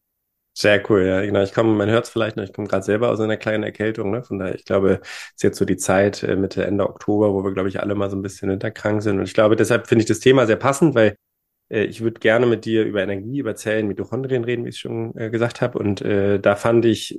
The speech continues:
besonders toll, dass, äh, ihr das Buch geschrieben habt, ne? Also ihr, so vor allem du, Martin Krowicki, und aber auch dein anderer Martin, Martin Auswald. Ähm, und, und, ähm, <clears throat> genau,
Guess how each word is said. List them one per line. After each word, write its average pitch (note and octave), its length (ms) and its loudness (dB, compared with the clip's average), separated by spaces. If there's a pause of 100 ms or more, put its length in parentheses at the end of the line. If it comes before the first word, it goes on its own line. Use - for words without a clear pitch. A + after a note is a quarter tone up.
(100)
besonders A#2 400 4
toll, A2+ 200 4
dass, - 300 -4
äh, G#2+ 720 -8
ihr G#2+ 160 -2
das G#2 100 0
Buch F3+ 140 -2
geschrieben - 320 -6
habt, - 140 -10
ne? F#3+ 100 2
Also A2 140 -2
ihr, A#2 280 4
so A2+ 140 -4
vor G#2+ 180 -2
allem F#2+ 380 2
du, A#2 140 -2
Martin A2+ 280 -4
Krowicki, A2+ 540 0 (460)
und G2+ 200 -2
aber G2+ 240 0
auch G2 140 -4
dein F#2+ 240 -2
anderer G2+ 240 0
Martin, A#2 500 -2
Martin G#2 220 -8
Auswald. A2+ 600 -2
Ähm, A2 540 6 (480)
und, D#3+ 240 -2
und, C#3 240 2
ähm, A#2+ 320 2
<clears throat> - 20 -16
genau, E3+ 680 8